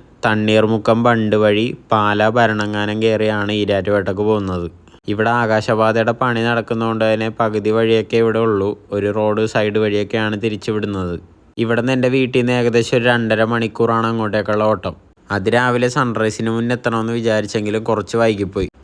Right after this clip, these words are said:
ഞാൻ ഈരാറ്റുപേട്ടയ്ക്ക് എത്താറായപ്പോൾ തന്നെ ആട് ത്രീയുടെ ഷൂട്ടിംഗ് വണ്ടിയൊക്കെ ഇവിടെ കിടക്കുന്നുണ്ട്. ഇവിടെ എവിടെയോ ഷൂട്ടിംഗ് ഉണ്ടെന്നാണ് തോന്നുന്നത്. അതിരാവിലെ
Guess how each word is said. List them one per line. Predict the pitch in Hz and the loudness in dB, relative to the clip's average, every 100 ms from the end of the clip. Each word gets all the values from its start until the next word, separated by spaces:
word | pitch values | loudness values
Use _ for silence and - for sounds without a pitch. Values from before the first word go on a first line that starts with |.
| - 113 | -8 -2
ഞാൻ | 107 110 123 | 0 0 0
ഈരാറ്റുപേട്ടയ്ക്ക് | 117 113 110 117 113 117 120 | 2 2 2 2 2 2 2
എത്താറായപ്പോൾ | 120 120 117 117 113 117 117 | 2 2 4 4 2 0 0
തന്നെ | 117 117 113 | 0 0 0
ആട് | 107 110 | 0 0
ത്രീയുടെ | 117 117 113 117 | -2 0 0 -2
ഷൂട്ടിംഗ് | 135 117 90 110 110 | -2 -4 -4 -4 -2
വണ്ടിയൊക്കെ | 107 110 104 110 | -2 -2 0 -2
ഇവിടെ | 110 | 0
കിടക്കുന്നുണ്ട്. | 113 107 104 101 95 87 - | -2 -2 -4 -4 -4 -6 -6
ഇവിടെ | 101 95 107 | -4 0 0
എവിടെയോ | 107 110 110 | 2 0 0
ഷൂട്ടിംഗ് | 120 104 107 113 | -2 -2 -2 -2
ഉണ്ടെന്നാണ് | 110 107 107 107 113 | -2 -2 -2 0 -2
തോന്നുന്നത്. | 107 98 95 90 85 - - - - - 98 | -2 -4 -4 -4 -6 -10 -20 -20 -20 -10 -6
അതിരാവിലെ | 92 98 110 117 | -2 0 2 2